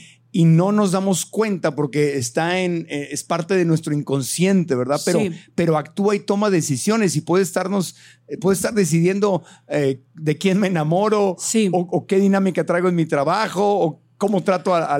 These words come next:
Speaker 1: a mis compañeros de trabajo. O sea,
Speaker 2: Sí.
Speaker 1: se puede presentar sin que nos demos cuenta y ahí está el peligro, ¿no?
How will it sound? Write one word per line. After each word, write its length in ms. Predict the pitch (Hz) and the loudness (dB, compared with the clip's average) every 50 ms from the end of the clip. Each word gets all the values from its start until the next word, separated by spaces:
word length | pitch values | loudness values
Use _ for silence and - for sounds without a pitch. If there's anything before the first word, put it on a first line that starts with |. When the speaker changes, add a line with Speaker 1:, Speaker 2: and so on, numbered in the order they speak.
| 147 143 | -2 -2
Speaker 1:
a 20 | 143 | -2
mis 180 | 147 143 - | -2 -4 -2
compañeros 520 | - 160 143 - 139 139 151 170 185 185 165 | -4 -6 -4 -2 -2 0 0 2 2 2 0
de 80 | 160 - | 0 -2
trabajo. 400 | - 135 131 160 208 233 - - | -2 -2 -2 0 0 0 0 0
O 20 | |
sea, 80 | - 254 | 0 0
Speaker 2:
Sí. 180 | 240 202 165 165 | 0 -4 -6 -6
Speaker 1:
se 100 | - 156 127 | -8 -8 -2
puede 220 | - 226 302 349 | 0 0 0 0
presentar 500 | 302 254 208 160 165 165 160 196 226 240 | 0 0 0 2 0 0 2 0 -2 0
sin 220 | - - 254 226 180 | 2 2 2 2 2
que 120 | - 185 | 2 0
nos 160 | 165 151 143 139 | 0 0 0 0
demos 240 | 190 233 220 - - | 0 0 0 -2 -2
cuenta 260 | 233 262 254 - 190 | -2 -2 0 0 0
y 80 | 156 | 0
ahí 140 | 143 135 170 | 2 2 2
está 160 | 185 165 - | 0 0 -2
el 80 | 196 - | -4 -2
peligro, 360 | - 139 147 165 156 127 104 104 | -2 0 2 2 2 0 0 -2
¿no? 140 | 135 226 | -4 -6